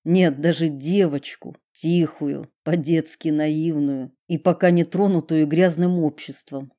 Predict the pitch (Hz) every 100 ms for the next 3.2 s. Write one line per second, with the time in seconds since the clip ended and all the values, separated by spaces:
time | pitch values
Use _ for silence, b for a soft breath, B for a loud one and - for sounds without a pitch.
0 | _ _ _ _ _ _ 143 139 160 160
1 | - - 160 143 143 175 151 147 147 147
2 | 156 180 147 139 131 - 135 - 156 156
3 | 151 139